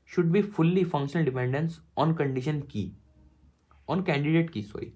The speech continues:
condition key नहीं, candidate key। All the non-prime attribute should be fully functional dependency on candidate key।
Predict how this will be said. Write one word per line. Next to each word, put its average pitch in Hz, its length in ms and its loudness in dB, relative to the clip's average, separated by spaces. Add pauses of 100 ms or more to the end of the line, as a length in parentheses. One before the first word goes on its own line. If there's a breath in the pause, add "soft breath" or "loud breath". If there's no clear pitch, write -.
condition 117 260 -4
key 180 100 -2
नहीं, 190 120 -4
candidate 123 400 -2
key। 151 120 -4 (640 soft breath)
All 151 200 6
the 208 80 2
non-prime 170 500 2
attribute 156 460 0 (320 loud breath)
should 165 280 2
be 220 120 -2
fully 180 320 0
functional 175 380 0
dependency 143 560 -4
on 220 120 -2 (300)
candidate 160 520 0
key। 107 140 -2